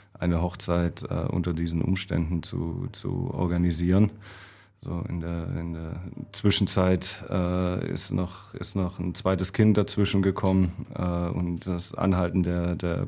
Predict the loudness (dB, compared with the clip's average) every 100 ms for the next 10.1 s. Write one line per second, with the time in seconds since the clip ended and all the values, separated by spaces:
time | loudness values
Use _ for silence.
0 | 0 2 4 6 6 6 2 -10 -18 -20
1 | -20 -20 _ _ 4 4 4 0 2 4
2 | 4 4 0 -2 -2 0 0 2 -2 -4
3 | -4 -4 -4 -4 -8 -16 -6 -2 2 4
4 | 6 4 2 -6 -14 -6 -4 -4 -6 -14
5 | -6 -6 -4 -2 -2 -2 0 0 0 -4
6 | -2 -2 -2 -2 -2 0 -4 -8 -6 -4
7 | -2 -2 -2 -4 -2 -2 -2 2 2 2
8 | 0 -2 -2 -6 -6 -4 -2 -2 -4 -4
9 | -6 -8 -10 -10 -6 -4 -2 -4 -2 -2
10 | -2